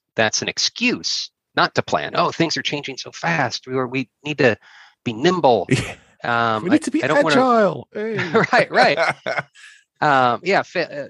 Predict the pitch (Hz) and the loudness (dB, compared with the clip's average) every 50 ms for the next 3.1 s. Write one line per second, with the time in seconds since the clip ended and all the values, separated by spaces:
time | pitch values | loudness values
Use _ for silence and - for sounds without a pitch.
0 | - _ _ - - 160 156 156 170 160 156 147 - - 147 143 143 151 151 151 | -16 _ _ -6 0 4 4 4 6 4 2 0 0 2 2 2 4 4 2 2
1 | 143 131 120 110 - - 110 - - 131 131 139 135 123 - - 107 87 - - | 0 -2 -6 -8 -10 -12 -14 -6 -2 0 0 0 0 -2 -4 -2 -4 -4 -4 -6
2 | - - _ _ _ _ _ _ _ _ _ - 107 110 107 107 104 101 101 98 | -10 -16 _ _ _ _ _ _ _ _ _ 0 2 4 4 4 4 4 2 2
3 | 98 95 | 0 -4